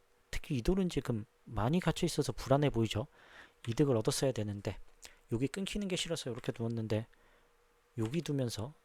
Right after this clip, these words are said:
이 돌이 죽었죠. 네, 이거는 뭐 활로가 이제 많아서,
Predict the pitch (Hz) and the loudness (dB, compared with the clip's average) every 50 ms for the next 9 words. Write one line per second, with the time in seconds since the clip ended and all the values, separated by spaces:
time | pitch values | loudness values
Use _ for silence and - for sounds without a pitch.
0 | _ _ _ _ - 110 - 160 165 147 - - - - 143 - - - 95 - | _ _ _ _ -12 -4 -4 -2 -4 -2 -6 -8 -2 -2 -2 -2 -2 -8 -8 -8
1 | - - - - - - _ _ _ - - - - _ - - - - _ - | -10 -18 -18 -18 -20 -20 _ _ _ -20 -20 -20 -20 _ -20 -20 -20 -20 _ -20
2 | - - - - 104 90 - - - 110 135 165 175 156 - 98 110 - _ _ | -20 -18 -12 -12 -10 -10 -12 -12 -8 -6 -4 -4 -4 -4 -6 -8 -8 -10 _ _
3 | _ _ _ _ - - - - - - - - - - - 135 143 156 147 143 | _ _ _ _ -20 -20 -20 -20 -20 -18 -18 -14 -10 -4 -2 -2 -2 0 0 -2
4 | 123 113 - 117 107 95 95 104 107 101 - - | -4 -2 -6 -6 -6 -4 -4 -4 -4 -4 -6 -6